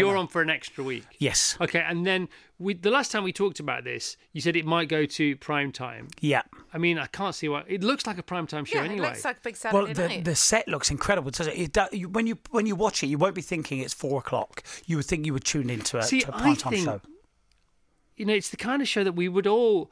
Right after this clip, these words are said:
Speaker 1: uh, 'cause I don't have time to watch this at four o'clock in the week, but I would watch it with you hosting it on a Saturday night. You know, there's the, I've, I've talked for ages about this, about in America they have Monday, Tuesday, Wednesday, Thursday, Friday shows.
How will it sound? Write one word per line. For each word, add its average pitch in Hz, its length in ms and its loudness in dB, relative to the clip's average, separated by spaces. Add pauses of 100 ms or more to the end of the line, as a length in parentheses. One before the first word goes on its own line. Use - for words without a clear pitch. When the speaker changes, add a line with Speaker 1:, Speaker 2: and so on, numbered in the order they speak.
(120)
Speaker 1:
uh, 196 80 -8
'cause 220 160 2
I 262 120 4
don't 294 180 2
have 208 100 0
time 262 280 0
to 262 120 -2
watch - 160 -4
this 165 140 -8
at 139 80 -10
four 151 120 2
o'clock 135 380 -6
in 131 160 -6
the 120 80 -6
week, 120 320 -12 (260)
but 190 120 0
I 190 80 4
would 202 220 -2
watch 196 300 -2
it 156 100 -4
with 151 200 -4
you 160 500 -2 (240)
hosting 156 460 0
it 131 240 0
on 151 100 -4
a 143 60 -2
Saturday 127 480 -8
night. 143 400 -8 (280)
You 175 100 -2
know, 143 220 2 (340)
there's 185 160 0
the, - 200 0
I've, 254 400 2
I've 233 280 0
talked 175 260 -2
for 160 120 -4
ages 135 340 -2
about 113 280 -12
this, - 360 -18 (800)
about 135 440 -2 (640)
in 196 160 2
America 175 360 2
they 131 80 -2
have 127 140 -6
Monday, 151 260 2
Tuesday, 143 280 -4
Wednesday, 127 240 -4
Thursday, 123 320 -6
Friday 120 320 -12
shows. - 440 -16